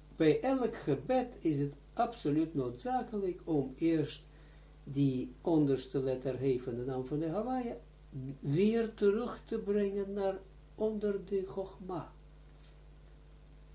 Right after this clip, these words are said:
Want dan wordt verhuld ook de dinim.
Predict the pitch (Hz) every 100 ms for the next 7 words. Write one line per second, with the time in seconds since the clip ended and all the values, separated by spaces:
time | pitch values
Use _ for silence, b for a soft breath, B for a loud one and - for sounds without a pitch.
0 | - - - 175 190 233 233 208 160 180
1 | 175 - - 175 147 139 214 220 196 -
2 | - 170 156 139 123 127 123 127 120 107
3 | 98